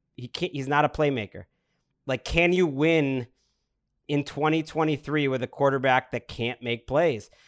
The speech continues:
'Cause to me, when I see him, I think he could be a better version of Jimmy G too. Touch accuracy, getting rid of the ball quickly.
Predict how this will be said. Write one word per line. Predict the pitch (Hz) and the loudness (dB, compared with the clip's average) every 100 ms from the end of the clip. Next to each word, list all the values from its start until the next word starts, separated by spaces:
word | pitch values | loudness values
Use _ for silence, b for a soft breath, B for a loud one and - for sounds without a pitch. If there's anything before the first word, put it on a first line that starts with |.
| b | b
'Cause | - 160 - | 2 2 4
to | |
me, | 165 190 | 6 6
when | 175 | 6
I | 135 | 4
see | - 196 180 | 0 2 2
him, | 151 135 | 2 2
I | 135 170 | 4 4
think | 175 151 | 4 0
he | |
could | 147 143 | -2 -2
be | 139 | -2
a | 127 | -2
better | 98 120 135 139 | -2 0 2 0
version | 120 123 120 120 | 0 -2 -2 -4
of | 110 95 | -6 -6
Jimmy | 110 113 107 | -6 -4 -6
G | 92 107 123 101 | -8 -4 -4 -4
too. | - 117 98 | -6 -6 -6
Touch | - 113 - - b b - | -4 -4 -4 -12 b b -4
accuracy, | 123 110 117 113 - 101 | 0 2 0 -8 -8 -8
getting | 117 110 | -8 -6
rid | 107 110 | -6 -6
of | |
the | 101 | -6
ball | 95 104 101 | -4 -2 -4
quickly. | - - - - 113 101 | -8 -2 -2 -2 -6 -6